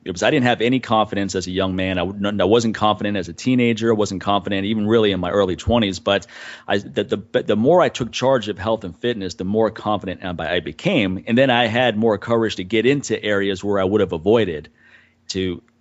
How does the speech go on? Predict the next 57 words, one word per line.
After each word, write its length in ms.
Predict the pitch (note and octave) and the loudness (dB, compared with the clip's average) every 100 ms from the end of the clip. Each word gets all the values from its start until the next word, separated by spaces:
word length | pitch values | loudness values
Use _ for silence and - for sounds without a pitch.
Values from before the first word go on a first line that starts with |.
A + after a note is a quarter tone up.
| _ | _
I 80 | F#2 | 0
didn't, 220 | A2 A2 | 2 2
I 60 | A2 | 2
didn't 180 | A#2+ G#2+ | 2 2
mind 400 | G#2+ B2 A2+ G#2 _ - | 2 2 0 -6 _ -14
trying 380 | - G#2+ G#2 G2+ | -6 -2 -2 -2
new 160 | G#2 | -4
things 300 | F#2 G2+ F2+ | -4 -6 -2
out, 180 | G2+ F#2+ | -2 0
which 140 | F2+ | -2
I, 80 | E2+ | -4
I 140 | D#2 E2+ | -4 -4
wasn't 280 | F#2+ F2+ | -4 -4
good 220 | F2+ A#2+ A2 | 2 4 4
at, 320 | F#2+ G2 - _ _ _ _ _ - | 2 0 -6 _ _ _ _ _ -12
because 440 | - - G2+ F#2 | -8 -2 0 -2
I 100 | F#2 | -2
remembered 460 | G#2 G#2+ A2+ A2 G#2+ | 0 2 2 2 2
what 140 | G#2+ | 2
it 40 | G#2+ | 0
was 140 | G#2+ | 0
like 200 | G#2+ G#2+ | 0 0
when 80 | G#2+ | 0
I 80 | G2+ | -2
first 240 | - G#2+ | 0 0
started 220 | - G#2 | 2 2
working 300 | F#2+ G2+ F#2+ | 2 0 0
out, 100 | G#2+ | -2
and 80 | A2+ | 0
I 40 | D#2+ | -2
was 120 | D#2 | -4
terrible 440 | - D#3 F#2+ E2+ | 2 2 4 0
at 120 | D#2 | -2
that. 200 | E2 E2 | -4 -2
I 40 | F2 | 0
wasn't 300 | G#2+ G2+ F#2 | 2 0 -2
strong 340 | - G2 F#2+ | 0 0 2
at 120 | E2 | 0
all 160 | G2+ C3 | 2 2
the 60 | A#2+ | 2
first 220 | F2+ - | -2 -4
time 220 | E2+ E2 | -6 -4
I 60 | D#2+ | -4
worked 300 | E2 D#2+ D#2 | -4 -4 -6
out. 120 | D2 | -6
It 60 | |
took 200 | - F#2 A#1 | -6 -6 -6
years 400 | F2 A#2+ D3 F#2 | 0 4 4 2
of 100 | D#2+ | -6
commitment 540 | - E2+ D#2 D2+ D2+ | -4 -2 -2 -6 -6
to 80 | E2+ | 0
really 200 | G2 F#2 | 2 4
get 200 | F#2 F2+ | 2 0
to 340 | - F2 E2+ D#2 _ _ | 0 -2 -2 -8 _ _
a 60 | E2+ | -4
good 200 | F#2+ F#2+ | 0 2
level. 480 | F#2 A2 F#2+ F2+ | 4 4 4 0